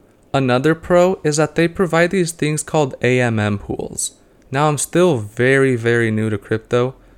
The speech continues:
so I'm gonna explain this in such a beginner way, and I'm not really sure if it's even true, so don't hold anything I say right now accountable, but I will say I'm gonna mess around with the idea to see how it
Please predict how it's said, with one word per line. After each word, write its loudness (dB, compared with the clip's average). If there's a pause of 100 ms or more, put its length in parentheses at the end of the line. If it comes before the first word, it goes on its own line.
so 0
I'm 0
gonna 0
explain -2
this -4 (280)
in -4
such -4
a 2
beginner -4
way, -2 (260)
and -2
I'm 2
not 0
really 2
sure -2
if -6
it's -6
even -4
true, -4 (320)
so -2
don't 0
hold 0
anything -2
I -2
say -2
right -2
now -2
accountable, -6 (420)
but 2
I 4
will 2
say 0
I'm -2
gonna -2
mess -4
around -2
with -8
the -2
idea -2 (360)
to -4
see -2
how -2
it -2